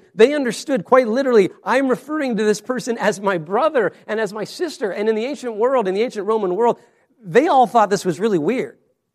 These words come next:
There are writings, uh, i-, in that, in the early time period where they're just like, "Those Christians are really weird because they call people brother and sister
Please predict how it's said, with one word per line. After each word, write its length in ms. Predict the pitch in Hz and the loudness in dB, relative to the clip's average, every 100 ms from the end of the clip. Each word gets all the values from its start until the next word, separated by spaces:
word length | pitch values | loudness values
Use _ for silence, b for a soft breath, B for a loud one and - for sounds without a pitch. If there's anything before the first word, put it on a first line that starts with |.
| _ _ _ _ | _ _ _ _
There 300 | 175 185 190 | -4 2 6
are 80 | 196 | 6
writings, 640 | 180 202 240 202 165 - - b b | 8 6 6 4 2 0 -6 b b
uh, 220 | 180 - - | -2 -2 -4
i-, 60 | |
in 320 | 214 208 214 | 0 2 2
that, 240 | 196 180 - | 2 0 0
in 120 | 180 | 0
the 60 | 190 | 4
early 280 | 208 214 | 6 6
time 340 | 185 208 220 226 | 2 -2 -2 -2
period 320 | 196 180 160 | -2 -2 0
where 320 | 147 180 147 b b b - | 2 4 2 b b b -2
they're 140 | 170 | 0
just 180 | 170 170 | 0 0
like, 160 | 185 147 | -2 0
"Those 180 | 214 - | -4 -4
Christians 460 | - 247 320 208 | -12 -8 -6 -6
are 80 | 165 | -6
really 320 | 139 226 233 | -6 -4 -4
weird 480 | 165 143 240 277 165 | -4 -6 -6 -6 -8
because 320 | 170 - 147 | -8 -6 -6
they 100 | 165 | -4
call 400 | 180 - 220 247 | -6 -6 -4 -2
people 300 | - 202 175 | -4 -12 -12
brother 400 | 156 156 208 233 | -12 -6 -6 -6
and 100 | 196 | -8
sister 480 | - 277 247 - 196 | -14 -20 -20 -18 -18